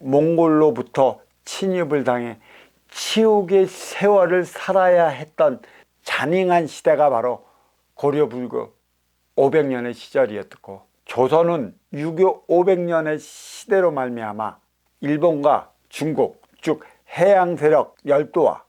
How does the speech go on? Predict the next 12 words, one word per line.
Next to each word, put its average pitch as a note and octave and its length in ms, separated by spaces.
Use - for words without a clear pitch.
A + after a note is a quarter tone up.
대륙 C3+ 340
세력 D#3 420
몸통 D#3 540
중국으로부터 D#3+ 1200
심하게 A3 1000
당했다는 C3+ 560
것이죠. - 360
그것은 C#3 340
바로 B2 400
임진왜란과 B2 880
병자호란으로 C#3+ 1300
인해 G#2 380